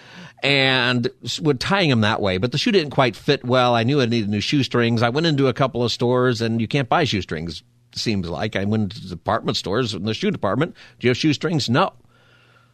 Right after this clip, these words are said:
"Anybody know where to get 'em?" I guess, you know, maybe you do have to throw away the shoes. Maybe they cost as much as the shoes.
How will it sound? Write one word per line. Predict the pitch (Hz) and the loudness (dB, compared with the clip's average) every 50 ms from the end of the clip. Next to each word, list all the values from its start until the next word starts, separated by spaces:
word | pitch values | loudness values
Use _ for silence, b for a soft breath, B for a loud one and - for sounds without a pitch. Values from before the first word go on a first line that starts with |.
| b b b b _ _ _ _ - | b b b b _ _ _ _ -6
"Anybody | 113 127 160 165 147 | -2 0 2 2 4
know | 139 147 | 4 4
where | 160 165 | 4 4
to | 160 131 | 2 2
get | 117 151 214 | 2 0 2
'em?" | 233 175 | 2 0
I | 120 | 0
guess, | - 127 131 - - 147 | 0 -2 -2 -2 -2 -2
you | 143 147 139 | 0 0 0
know, | 120 113 | 2 2
maybe | 117 127 147 170 170 | 2 2 2 2 2
you | 160 127 | 2 2
do | 147 247 | 2 2
have | 262 147 | 2 0
to | - 113 | 0 -2
throw | - 113 101 92 | -2 0 0 0
away | 85 87 82 78 | 0 -2 -4 -4
the | 71 - | -6 -8
shoes. | - - 76 95 | -10 -8 -4 -2
Maybe | 110 135 180 202 220 208 | 0 2 2 2 2 2
they | 175 156 139 | 2 0 0
cost | - 147 151 170 170 - - 151 | 0 0 2 2 2 0 0 -2
as | 135 110 110 | -2 0 0
much | 127 170 220 - - | 0 0 -2 -4 -4
as | 107 82 - | -6 -6 -6
the | - 73 | -10 -10
shoes. | - - 82 - - - - - - | -10 -10 -10 -10 -12 -14 -18 -20 -20